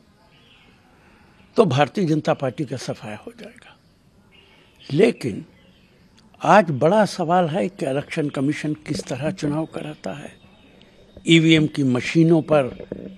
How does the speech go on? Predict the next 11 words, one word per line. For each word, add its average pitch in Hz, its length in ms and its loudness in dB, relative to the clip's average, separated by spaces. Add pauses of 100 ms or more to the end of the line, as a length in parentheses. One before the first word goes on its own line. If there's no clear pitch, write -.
(160)
भी 170 260 4
शक 190 360 2 (100)
और 180 100 0
शुबा 175 420 0
है, 165 200 -8 (1400)
खिलवाड़ 156 460 4
होता 180 280 -2
है 180 180 -2
उनके 180 340 -6
साथ, - 480 -14 (920)
इसलिए 190 500 -2